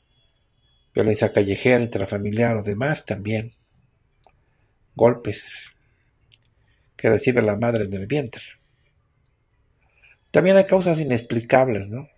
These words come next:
No se sabe el por qué. Se desconoce la razón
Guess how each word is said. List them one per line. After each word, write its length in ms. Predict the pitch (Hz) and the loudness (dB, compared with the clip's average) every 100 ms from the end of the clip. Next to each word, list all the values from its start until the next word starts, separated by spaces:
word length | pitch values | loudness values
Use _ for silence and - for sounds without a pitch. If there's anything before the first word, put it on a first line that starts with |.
| _ _ _ _ _ _ _ _ _ _ _ _ - | _ _ _ _ _ _ _ _ _ _ _ _ -8
No 100 | 143 | -4
se 120 | - | 0
sabe 280 | 120 135 135 | 4 6 6
el 140 | 107 | 4
por 220 | - 104 - | 0 -6 -6
qué. 240 | 135 127 _ _ _ _ _ _ _ _ _ _ _ _ _ _ _ _ _ _ _ _ _ _ _ | -10 -10 _ _ _ _ _ _ _ _ _ _ _ _ _ _ _ _ _ _ _ _ _ _ _
Se 180 | - | 0
desconoce 800 | 107 104 - 120 131 - 113 101 _ | 0 0 2 2 2 0 -4 -4 _
la 180 | 104 107 | 0 2
razón 500 | 104 - 147 139 | 2 -2 -4 -6